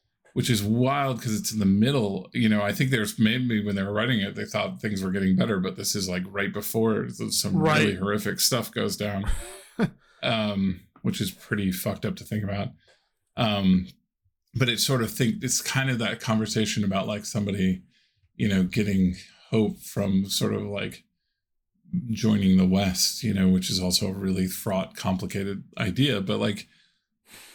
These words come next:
Speaker 1: it's also kind of a truism of, you know, like, you know, refugees and just people leaving, you know,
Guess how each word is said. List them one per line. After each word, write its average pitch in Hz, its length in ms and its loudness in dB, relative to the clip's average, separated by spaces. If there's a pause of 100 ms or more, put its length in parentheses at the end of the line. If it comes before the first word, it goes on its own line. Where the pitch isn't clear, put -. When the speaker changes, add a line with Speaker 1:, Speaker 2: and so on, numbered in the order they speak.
Speaker 1:
it's - 140 4
also 147 260 4
kind 131 180 2
of 107 60 2
a 104 120 2
truism 107 760 2
of, 113 280 2
you 110 120 2
know, 98 140 2
like, 95 240 2 (180)
you 120 140 4
know, 98 140 0
refugees 107 600 2
and 104 240 2
just 95 180 -2
people 98 280 -2
leaving, 98 380 0
you 101 260 -2
know, 98 280 -2